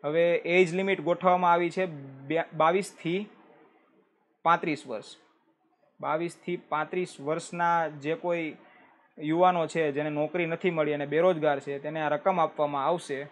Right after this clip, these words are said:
અને બીજો એક ક્રાઇટેરિયા છે તે ડિગ્રી કે ડિપ્લોમા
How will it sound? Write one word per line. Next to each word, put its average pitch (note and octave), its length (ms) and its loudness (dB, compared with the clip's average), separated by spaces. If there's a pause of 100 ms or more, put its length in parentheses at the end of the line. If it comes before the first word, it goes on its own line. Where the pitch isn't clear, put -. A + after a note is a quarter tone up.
(380)
અને E3 300 0
બીજો D3+ 380 2
એક F#3 140 4
ક્રાઇટેરિયા F3 480 2
છે E3+ 240 -2
તે E3+ 280 -2
ડિગ્રી D3+ 640 -4 (380)
કે F3 100 2
ડિપ્લોમા E3+ 580 2